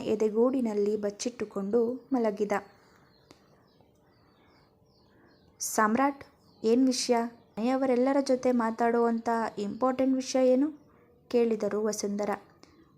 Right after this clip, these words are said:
ಮನೆಯವರಿಗೆ ವಿಷಯ ತಿಳಿಸಬೇಕು ಎಂದು ನಿರ್ಧಾರ ಮಾಡಿದ್ದರಿಂದ ಎಲ್ಲರನ್ನೂ ಒಟ್ಟಿಗೆ ಸೇರಿಸಿದ್ದ ಸಾಮ್ರಾಟ್. "ಮಾಮ್, ಅದೇನಂದ್ರೆ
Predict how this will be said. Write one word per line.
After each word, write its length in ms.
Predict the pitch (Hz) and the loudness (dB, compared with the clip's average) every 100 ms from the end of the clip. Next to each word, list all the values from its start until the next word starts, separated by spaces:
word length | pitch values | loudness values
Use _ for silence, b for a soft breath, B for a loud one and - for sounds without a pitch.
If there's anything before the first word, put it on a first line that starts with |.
| - | -6
ಮನೆಯವರಿಗೆ 720 | 208 190 214 247 254 254 254 | -4 -2 0 0 2 2 2
ವಿಷಯ 400 | 240 220 - 254 | 2 0 0 0
ತಿಳಿಸಬೇಕು 720 | 262 233 233 220 208 208 208 208 | 2 0 -2 -2 -2 -4 -2 -2
ಎಂದು 320 | 208 208 214 | -2 -2 -4
ನಿರ್ಧಾರ 500 | 202 202 190 226 240 233 | -2 -4 -4 -2 0 0
ಮಾಡಿದ್ದರಿಂದ 800 | 208 190 190 196 202 208 269 254 247 262 _ | -2 -4 -6 -4 -4 -2 0 0 -2 -8 _
ಎಲ್ಲರನ್ನೂ 720 | 226 202 233 262 240 220 220 | -6 -2 0 0 0 0 -2
ಒಟ್ಟಿಗೆ 440 | 214 208 - 254 233 | -2 -4 -4 -4 -2
ಸೇರಿಸಿದ್ದ 600 | 226 208 208 208 196 208 202 | -2 -2 -4 -4 -6 -4 -4
ಸಾಮ್ರಾಟ್. 560 | 202 - 202 196 196 - - _ _ _ _ _ _ b b b b b - | -4 -6 -6 -4 -6 -8 -16 _ _ _ _ _ _ b b b b b -4
"ಮಾಮ್, 320 | 214 208 202 - _ _ _ _ | 0 0 0 -10 _ _ _ _
ಅದೇನಂದ್ರೆ 920 | 202 202 214 254 247 247 247 233 240 | -2 0 0 0 0 2 0 -2 -8